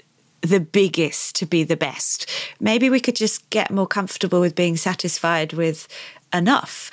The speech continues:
and actually used that word in the book, which I loved, enoughness. <laughs> You said, you know,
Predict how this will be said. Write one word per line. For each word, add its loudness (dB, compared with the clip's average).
and 0
actually -2
used 4
that 0
word 2
in 0
the -2
book, 0
which -2
I 0
loved, 2
enoughness. 2
<laughs> 2
You 4
said, 2
you 6
know, 4